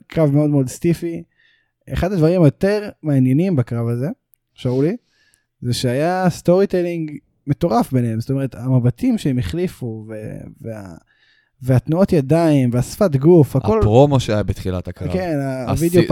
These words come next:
Speaker 2: זה היה
Speaker 1: פאקינג.
Speaker 2: פשוט הסיכום לפיוד ה-, אה, מצד אחד ענק, מצד שני ש-, אה, פחות כואב לי על זה,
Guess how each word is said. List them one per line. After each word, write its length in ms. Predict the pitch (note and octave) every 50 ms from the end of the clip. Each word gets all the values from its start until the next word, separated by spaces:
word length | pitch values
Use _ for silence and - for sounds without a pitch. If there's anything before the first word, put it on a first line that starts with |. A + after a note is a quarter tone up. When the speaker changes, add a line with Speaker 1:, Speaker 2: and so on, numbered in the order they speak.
| C#3
Speaker 2:
זה 80 | A#2+ G#2
היה 220 | G#2+ A#2+ C#3 C#3+
Speaker 1:
פאקינג. 160 | C#3 - B2
Speaker 2:
פשוט 220 | A#2 - C#3+ C3+ - B2
הסיכום 1040 | A#2 A2+ A2 G#2+ G#2+ G#2+ G#2+ G#2 G#2 G2 F#2+ - - A2 G2+ - C3+ C#3 C3+ A2+
לפיוד 380 | G2+ G2 - A#2 B2 B2 A#2+ A#2+
ה-, 540 | A#2 A2+ A2 G#2+ G#2 G2+ G2 F#2+ F#2 F2+ F2 - _ _ _ _ _ _ _ _ _ _ - -
אה, 140 | G2 G2 G2 - -
מצד 320 | F#2+ G#2 - - B2+ B2+ B2+
אחד 340 | A#2 - B2+ A#2+ B2 A2
ענק, 520 | - - G2+ G2+ G2+ A2+ B2+ D#3+ - - - - - - -
מצד 340 | G2+ G2 F#2+ - A#2+ A#2 A2+
שני 400 | - A2+ G#2 A2 A#2+ B2 B2 A#2
ש-, 160 | - - G2+
אה, 40 | G2+ G2+ G2 G2 G2 G2 F#2+ F#2 F#2 F2+ F2+ F2+ C#2+ C2+ D#2+ F2 F#2 F#2 F2+ F#2 F#2 F2+ F#2 -
פחות 340 | - - - A#2 A2+ - -
כואב 280 | - G2+ G#2 A#2 A#2+
לי 140 | C3 B2 A2+
על 120 | G2+ F#2+
זה, 220 | F#2 F#2+ G2 G#2